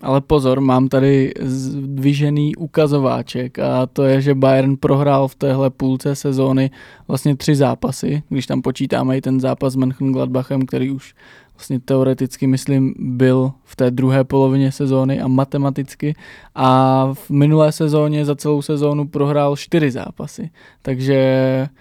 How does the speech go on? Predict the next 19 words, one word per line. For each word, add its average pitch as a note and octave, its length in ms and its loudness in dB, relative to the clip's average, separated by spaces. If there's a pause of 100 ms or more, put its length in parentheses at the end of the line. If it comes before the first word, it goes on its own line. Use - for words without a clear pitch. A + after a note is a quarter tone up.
(160)
jako C#3+ 160 -4
nějaké C#3 400 2
zhoršení C#3 720 0
tady C#3 220 0
je C3+ 240 0
a C#3 40 -4
možná C3+ 540 -2 (120)
ten C3+ 200 -6
titul C#3 440 -2 (240)
si - 160 -4
nezajistí C3+ 600 0
dvacet B2+ 420 -2
kol C3+ 220 0
před C3 240 -4
koncem, C3+ 320 0
jak C3+ 160 -2
jsou C3+ 140 -2
zvyklí, C3+ 460 -4
ale C3+ 380 -4